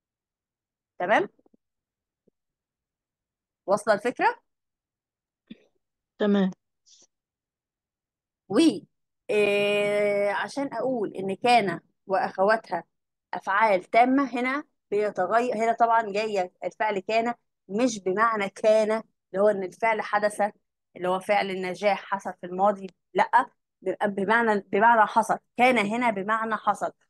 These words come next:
Speaker 1: وكل فعل من أفعال، من الأفعال الناقصة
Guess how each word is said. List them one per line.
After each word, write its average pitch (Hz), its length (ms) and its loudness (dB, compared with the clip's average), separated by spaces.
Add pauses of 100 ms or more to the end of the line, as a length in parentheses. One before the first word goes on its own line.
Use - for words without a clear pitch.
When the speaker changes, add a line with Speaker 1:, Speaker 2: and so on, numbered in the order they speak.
(140)
Speaker 1:
وكل 226 500 2
فعل 220 400 2
من 190 200 -8
أفعال، 196 640 2 (160)
من 196 100 0
الأفعال 190 720 2 (200)
الناقصة 220 1000 0